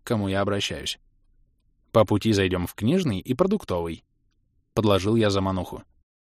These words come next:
«Кипа комиксов и книжек, коробка печенья и конфет, плюс сладкий эльфийский компот». «А Эль?» «Сейчас компот вычеркну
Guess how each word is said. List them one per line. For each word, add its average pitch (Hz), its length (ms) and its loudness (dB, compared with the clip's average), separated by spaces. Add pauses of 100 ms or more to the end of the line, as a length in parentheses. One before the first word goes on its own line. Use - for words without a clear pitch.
(100)
«Кипа 127 260 4
комиксов 160 480 2
и 160 40 4
книжек, 95 440 -4 (120)
коробка 127 360 0
печенья 113 500 2
и 98 40 -2
конфет, 104 420 0 (200)
плюс 233 240 4
сладкий 240 380 2
эльфийский 113 500 0
компот». 104 420 -4 (560)
«А 196 220 8
Эль?» 170 380 8 (800)
«Сейчас 117 420 4
компот 104 400 4
вычеркну 110 500 0